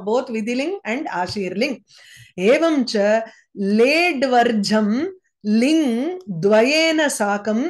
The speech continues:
दशानां लकाराणां कालवाचित्वेन प्रकारवाचित्वेन विभागः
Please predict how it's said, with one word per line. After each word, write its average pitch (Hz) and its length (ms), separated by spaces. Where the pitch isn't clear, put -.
दशानां 320 720
लकाराणां 254 920
कालवाचित्वेन 254 1160
प्रकारवाचित्वेन 220 1080
विभागः 202 500